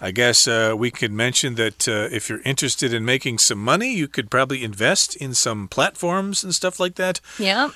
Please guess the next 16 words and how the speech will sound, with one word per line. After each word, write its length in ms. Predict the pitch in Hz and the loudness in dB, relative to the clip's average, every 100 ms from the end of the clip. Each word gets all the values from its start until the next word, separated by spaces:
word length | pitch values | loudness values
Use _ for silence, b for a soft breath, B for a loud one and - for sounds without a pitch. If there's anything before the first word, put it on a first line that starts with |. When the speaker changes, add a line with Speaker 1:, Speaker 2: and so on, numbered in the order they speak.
| - - | -6 2
Speaker 1:
Uh, 480 | 123 123 123 117 | 6 6 6 4
of 40 | 117 | 4
course, 280 | 143 120 123 | 4 4 2
you 40 | |
need 140 | 117 | 0
to 80 | 107 | 0
choose 400 | 90 120 117 107 | 0 2 2 2
which 260 | 110 117 113 | 2 2 2
one 420 | 123 117 120 127 110 | 4 4 4 0 -8
you 100 | - | -8
think 200 | - 113 | -6 -2
is 100 | 107 | 0
going 180 | - 113 | 0 -2
to 40 | 104 | -2
make 240 | 107 - | -2 2
money. 380 | 131 131 123 | 2 4 2